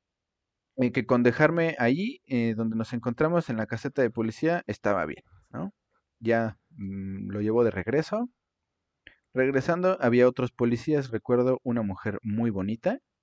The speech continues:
y me dijo, "Déjame hablar con ellos, espera aquí". Y me dejó en la patrulla con las armas todavía en mi poder.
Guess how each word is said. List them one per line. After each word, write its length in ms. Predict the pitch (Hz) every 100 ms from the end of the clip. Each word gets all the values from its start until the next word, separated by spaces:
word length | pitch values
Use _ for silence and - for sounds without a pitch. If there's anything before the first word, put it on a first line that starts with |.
| _ _ _ _ _
y 80 | 117
me 140 | 104 104
dijo, 400 | 110 - 90 - _ _ _
"Déjame 440 | 120 151 180 143
hablar 240 | 117 127 -
con 160 | 120
ellos, 260 | 123 117 -
espera 380 | 92 - 107 107
aquí". 340 | 104 131 135 _ _ _ _ _ _ _ _ -
Y 80 | 110
me 140 | 107
dejó 260 | 104 101 113
en 80 | 110
la 100 | 107
patrulla 460 | 98 92 120 123
con 280 | 123 101 95
las 240 | 95 90 _
armas 580 | 107 113 110 113 - - -
todavía 460 | 110 107 104 107
en 100 | 110
mi 120 | 98 87
poder. 480 | 90 87 90 -